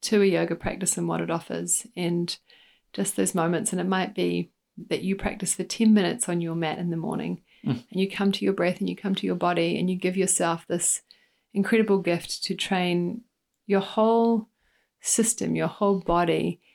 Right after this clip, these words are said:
Speaker 1: how to come home to yourself.
Speaker 2: And it might even just be for ten seconds. I'm gonna do a, a short practice now. That is,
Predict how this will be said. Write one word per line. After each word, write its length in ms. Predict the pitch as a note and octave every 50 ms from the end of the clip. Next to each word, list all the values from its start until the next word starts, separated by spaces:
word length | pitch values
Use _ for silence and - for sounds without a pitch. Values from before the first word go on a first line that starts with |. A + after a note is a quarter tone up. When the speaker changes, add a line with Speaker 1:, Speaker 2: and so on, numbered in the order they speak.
| _ _ -
Speaker 1:
how 160 | - F#3+ F#3
to 60 | F#3+ F#3
come 200 | - - F3 E3
home 200 | D3 E3 D#3+ E3
to 100 | - -
yourself. 480 | - - - - - - E3 - - - - - - _ _ _ _ _ _ _ _ _ _ _ _ _ _ _ - - _ _ _ _
Speaker 2:
And 80 | - A#2
it 40 | A2+
might 180 | G#2+ A2 A#2 A2+
even 240 | A2+ A2 A#2 F#2+ F2+
just 260 | F#2 - - - -
be 140 | G#2 G2 F#2
for 380 | - - - F#2+ F2+ F#2 - - _ -
ten 220 | - - A2 G#2+ G#2+
seconds. 800 | - - - - - - - G2+ G2+ - - - - - _ _ _ _ _ _ _ _ _ _ _ _ _ _ _ _ -
I'm 80 | G#2+
gonna 160 | G2+ G#2 G#2 G2+
do 220 | F#2 G#2 G2 F#2+
a, 200 | F2+ F2+ F2+ F#2 - - - _ _ - - -
a 60 | -
short 280 | - - - A2+ - -
practice 500 | - A2 A2 - - - G2+ - - -
now. 300 | - - - A2 B2 - _ _ _ _ _ _ _ _ - - - - - - - - _ _ _ -
That 140 | - G#2 -
is, 480 | F#2+ F#2 - - - - - - -